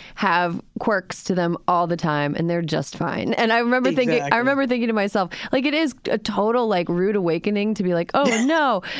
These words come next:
Speaker 1: But then I was like, "I guess if I had this for, like,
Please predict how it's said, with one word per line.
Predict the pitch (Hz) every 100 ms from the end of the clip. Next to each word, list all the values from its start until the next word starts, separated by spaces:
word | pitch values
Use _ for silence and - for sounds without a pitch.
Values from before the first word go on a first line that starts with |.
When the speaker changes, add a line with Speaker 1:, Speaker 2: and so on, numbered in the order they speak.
| -
Speaker 1:
But | 247
then | 294 285
I | 269
was | 254
like, | 247 240 -
"I | 269
guess | 285
if | 277
I | 226
had | 202 175 160
this | 165 -
for, | 165
like, | 160 147 143